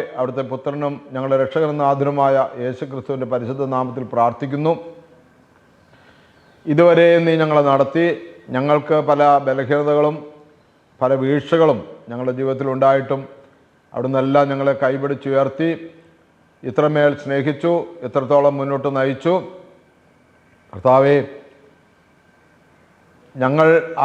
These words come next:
ആഗ്രഹിച്ചതിലും അപ്പുറം ഞങ്ങൾക്ക് അവിടുന്ന് കൃപ നൽകി ഞങ്ങളെ മുന്നോട്ട് നയിക്കുന്നു. നന്ദിയോടെ സ്തുതിക്കുന്നു. ഇനിയും ഞങ്ങൾക്ക് വേണ്ടതായിട്ടുള്ള എല്ലാ നൽവരങ്ങളും നൽകണമേ. ഇന്നത്തെ വചന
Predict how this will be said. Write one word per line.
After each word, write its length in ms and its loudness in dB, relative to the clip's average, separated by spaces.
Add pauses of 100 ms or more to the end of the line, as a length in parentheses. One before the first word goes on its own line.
ആഗ്രഹിച്ചതിലും 680 2 (180)
അപ്പുറം 360 0
ഞങ്ങൾക്ക് 400 -2 (100)
അവിടുന്ന് 380 -4
കൃപ 200 -2 (100)
നൽകി 280 -2 (880)
ഞങ്ങളെ 320 0
മുന്നോട്ട് 380 -2
നയിക്കുന്നു. 460 0 (280)
നന്ദിയോടെ 460 0
സ്തുതിക്കുന്നു. 560 -6 (300)
ഇനിയും 260 0 (100)
ഞങ്ങൾക്ക് 420 0 (720)
വേണ്ടതായിട്ടുള്ള 680 2 (580)
എല്ലാ 240 2 (120)
നൽവരങ്ങളും 560 -2
നൽകണമേ. 480 -2 (840)
ഇന്നത്തെ 320 2 (100)
വചന 220 2